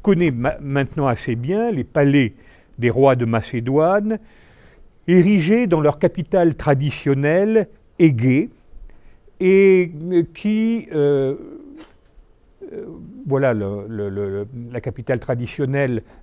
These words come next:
euh, des Macédoniens, euh, c'est là où l'on a trouvé les fameuses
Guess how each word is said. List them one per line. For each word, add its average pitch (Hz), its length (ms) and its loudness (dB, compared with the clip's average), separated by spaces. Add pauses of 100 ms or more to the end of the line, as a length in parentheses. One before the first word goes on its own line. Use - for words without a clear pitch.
euh, 123 120 0
des 127 440 -2 (100)
Macédoniens, 139 680 -4 (340)
euh, 147 360 2
c'est - 280 -6
là 202 300 8
où 180 120 2
l'on 143 140 4
a 147 80 2
trouvé 160 320 0
les 143 80 0
fameuses 139 400 0